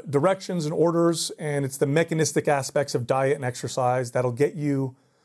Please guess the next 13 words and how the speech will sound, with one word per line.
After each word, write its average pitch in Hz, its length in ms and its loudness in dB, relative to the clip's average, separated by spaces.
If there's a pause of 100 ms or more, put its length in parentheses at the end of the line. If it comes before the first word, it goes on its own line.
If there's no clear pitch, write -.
(300)
long-term 131 420 0
success. 120 540 -6 (680)
The 151 240 4
mechanistic 190 580 0
aspects 147 520 0
are 156 160 2
important, 131 520 -4
but 160 200 -6
humans 156 340 0
are 131 580 0
behavior-based, 143 1040 0 (100)
emotional 147 560 0
creatures, 123 540 -6